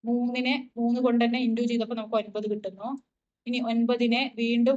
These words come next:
മൂന്ന് കൊണ്ട് into ചെയ്തപ്പോ നമുക്ക് എന്ത് കിട്ടും? ഇരുപത്തിയേഴ് കിട്ടുന്നു. ഇനി അടുത്ത ടേം കാണാൻ ഇരുപത്തിയേഴിനെ വീണ്ടും മൂന്ന് കൊണ്ട് into ചെയ്താൽ മതി. എന്താണ് ഇരുപത്തിയേഴ്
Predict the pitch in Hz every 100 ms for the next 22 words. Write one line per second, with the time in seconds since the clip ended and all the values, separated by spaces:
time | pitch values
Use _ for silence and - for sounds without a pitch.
0 | 254 233 233 233 226 226 226 226 226 226
1 | 226 220 220 214 214 208 208 208 _ _
2 | _ 240 240 220 226 208 202 208 196 185
3 | 180 220 277 - _ _ - 254 302 302
4 | _ _ - 240 240 302 269 226 220 202
5 | 240 247 277 285 240 214 202 240 240 226
6 | 226 269 269 208 220 233 202 - 311 269
7 | 247 214 175 175 _ _ _ _ - 247
8 | 240 233 233 226 226 226 214 208